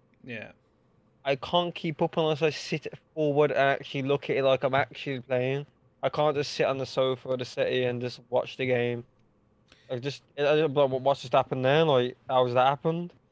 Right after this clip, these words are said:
Speaker 1: Yeah.
Speaker 2: Whereas, like, last year I could sit there and it just all made sense.
Speaker 1: Yeah, I think people also, like, it,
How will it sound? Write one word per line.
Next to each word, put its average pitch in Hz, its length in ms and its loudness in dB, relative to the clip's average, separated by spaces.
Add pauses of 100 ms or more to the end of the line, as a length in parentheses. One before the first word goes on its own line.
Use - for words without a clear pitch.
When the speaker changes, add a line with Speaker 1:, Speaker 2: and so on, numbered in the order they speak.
(880)
Speaker 1:
Yeah. 120 280 -6 (140)
Speaker 2:
Whereas, 139 280 2
like, 139 140 4
last 151 260 0
year 147 80 4
I 147 40 4
could 143 140 -14
sit 135 160 -12
there 135 220 2
and 127 220 -6
it 131 160 -14
just 127 200 -12
all 131 120 -4
made 123 200 -6
sense. 123 300 -8 (1400)
Speaker 1:
Yeah, 226 120 0
I 233 40 0
think 254 160 -6
people 214 160 -6
also, 170 240 -6
like, 131 180 -6
it, - 80 -12